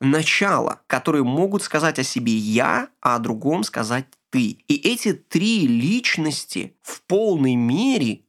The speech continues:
обладают той с-, единой сущностью, которая есть у них. И эта сущность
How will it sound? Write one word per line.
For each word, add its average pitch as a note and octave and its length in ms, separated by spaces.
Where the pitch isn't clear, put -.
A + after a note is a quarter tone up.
обладают D3 920
той D3 240
с-, - 100
единой C#3 500
сущностью, D3+ 760
которая A2 380
есть - 240
у - 40
них. - 320
И D#3 420
эта A#3 300
сущность C#3 760